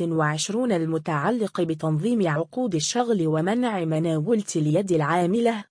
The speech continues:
وذلك من منظور حقوق الإنسان والمساواة الاجتماعية.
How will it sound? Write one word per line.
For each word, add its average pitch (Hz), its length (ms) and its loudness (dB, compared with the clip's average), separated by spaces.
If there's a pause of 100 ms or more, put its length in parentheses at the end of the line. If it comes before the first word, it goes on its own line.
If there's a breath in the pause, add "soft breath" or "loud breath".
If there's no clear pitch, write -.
(180)
وذلك 208 600 2
من 170 240 0
منظور 156 520 2
حقوق 175 480 -6
الإنسان 160 600 -2
والمساواة 170 840 0
الاجتماعية. 196 1000 -2